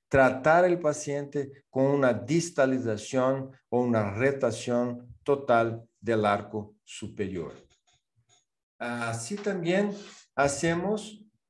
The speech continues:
eh, corrección de esta manera de distalización con alineadores. Vean que estamos ahí a trabajar con aparato fijo y el, alineadores.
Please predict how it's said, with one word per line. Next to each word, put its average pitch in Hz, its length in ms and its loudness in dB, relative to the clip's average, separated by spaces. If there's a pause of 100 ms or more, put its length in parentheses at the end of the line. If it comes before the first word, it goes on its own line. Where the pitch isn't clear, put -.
eh, 123 800 -4 (440)
corrección 139 760 2
de 170 100 2
esta 170 200 -4
manera 151 460 -2
de 113 160 -6
distalización 120 1000 -2 (340)
con 151 380 0
alineadores. 110 920 0 (520)
Vean 165 300 6
que 156 140 0
estamos 156 600 -2
ahí 151 380 0
a 117 160 -10
trabajar 117 540 0
con 110 100 -6
aparato 120 360 -6
fijo 170 540 -10
y 127 100 0
el, 113 100 0
alineadores. 101 960 -2